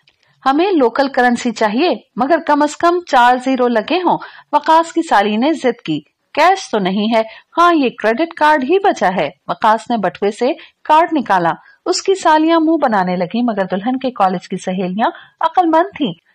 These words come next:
एक ने झट लपक कर कार्ड पकड़ लिया। "ये तो आप हमें दे दें, इन रस्मों में दूल्हा की शामत आना तो मामूल था।" वकास को शौक होना उल्टा पड़ गया। वो लड़की कार्ड लेते ही गायब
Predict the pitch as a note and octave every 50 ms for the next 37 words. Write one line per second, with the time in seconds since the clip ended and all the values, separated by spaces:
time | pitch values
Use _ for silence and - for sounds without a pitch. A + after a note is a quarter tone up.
0 | _ _ _ - A#3+ D#4+ F#4 F#4 - - F#4+ G4 F4+ - - C#4 D4 D#4+ D4+ B3
1 | A3 - C#4+ - - - E4+ E4+ E4+ - C4 A#3+ C4 D4 _ - A3+ - - B3
2 | G#3 F#3 D#3+ D#3+ E3+ F3 - _ _ _ G#3 - D4 E4+ E4+ F#4+ E4+ D4+ C4+ C#4
3 | C#4 - D4+ C#4+ D4+ C#4+ G3+ F#3 F3 E3+ F3 F3 - - - - _ - - F#4
4 | F4+ E4 D4+ C#4+ - - D4+ D4+ C#4+ C4+ C4+ C#4 B3 A3 G#3 F#3+ G#3 G3+ G3+ -
5 | C#4 C#4 - G#3+ F#3+ F#3+ G#3 G#3+ A3 A3 G#3+ A3 A#3+ C4 - D4 C4+ C4 C4 C4+
6 | C#4+ E4+ F#4 F#4 - - B3 G3+ - - - - _ _ - G#3 G3+ - G#3+ G#3
7 | G#3 G#3 - - C4 C4+ C4 - - G#3+ A3 A#3+ - - A3 G3+ G3+ G#3 C4 -
8 | - - _ - - F4+ F#4+ F#4+ - G4+ G4 F#4+ - B3+ G#3 E3+ - D#3+ D#3 -
9 | - _ _ - _ _ - E4+ F#4 F4 F4 E4 E4 - F4 F4 E4+ E4+ - B3
10 | A#3+ B3 A#3+ A#3 B3 A#3 A#3 - C#4 C4 E4+ F#4+ F#4+ D4+ B3+ A3 G3